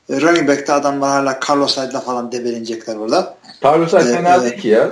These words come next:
Speaker 2: Sakat olmadığı sürece iyi bir running back.
Speaker 1: Hmm, yani iyidir hakikaten de işte, işte Tim Hightower, Capri Bibbs falan.
Speaker 2: Capri Bibbs de mi
Speaker 1: Adam
Speaker 2: orada? Vay anasını, adam fantezi oynuyor resmen ya. <laughs>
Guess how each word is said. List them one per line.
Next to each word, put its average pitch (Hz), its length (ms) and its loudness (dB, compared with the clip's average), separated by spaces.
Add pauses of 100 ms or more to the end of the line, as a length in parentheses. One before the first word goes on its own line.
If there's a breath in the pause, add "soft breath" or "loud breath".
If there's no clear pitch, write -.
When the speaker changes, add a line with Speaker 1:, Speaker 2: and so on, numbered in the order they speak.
(140)
Speaker 2:
Sakat 101 280 -4
olmadığı 90 380 -2
sürece 78 420 -6
iyi 175 140 -2
bir 120 280 -4
running 95 360 -6
back. 175 120 -6
Speaker 1:
Hmm, 294 920 -4
yani 165 500 2
iyidir 151 340 4
hakikaten 147 460 -6
de 170 120 4
işte, 123 200 -6
işte 123 300 -10
Tim 160 180 -2
Hightower, 120 440 -2 (140)
Capri 135 300 -2
Bibbs 110 200 -8
falan. 117 340 -8 (680)
Speaker 2:
Capri 214 300 4
Bibbs 277 240 4
de 254 100 -2
mi 220 80 6
Speaker 1:
Adam 175 120 6
Speaker 2:
orada? 123 460 0
Vay 165 380 4
anasını, 147 440 0
adam 156 260 4
fantezi 160 480 2
oynuyor 120 340 4
resmen 110 460 2
ya. 107 360 0
<laughs> - 60 -2